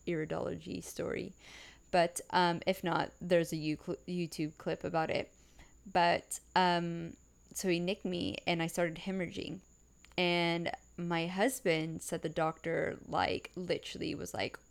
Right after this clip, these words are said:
"Holy shit," and, like, almost jumped back, but then, like, went forward again to, like, you know, save my life or whatever. Um, but, uh, so I had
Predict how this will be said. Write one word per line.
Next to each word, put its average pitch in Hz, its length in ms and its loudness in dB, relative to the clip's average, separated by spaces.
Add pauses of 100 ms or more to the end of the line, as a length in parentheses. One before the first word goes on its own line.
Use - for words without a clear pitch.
(120)
"Holy 214 880 -2
shit," - 800 0 (480)
and, 180 200 4
like, 165 300 -2
almost 196 480 0
jumped 180 340 4
back, 160 360 4
but 170 100 -4
then, 160 160 -2
like, 156 200 -2
went 165 340 -2
forward 180 420 2
again 165 440 -2
to, 165 160 -2
like, - 440 -4 (100)
you 180 180 -2
know, - 320 -2 (220)
save 160 360 0
my 160 140 -2
life 180 360 2
or - 60 -2
whatever. - 560 0 (420)
Um, 220 500 8 (140)
but, 196 460 4 (100)
uh, 170 720 6 (240)
so 196 300 8
I 208 240 10
had 185 560 8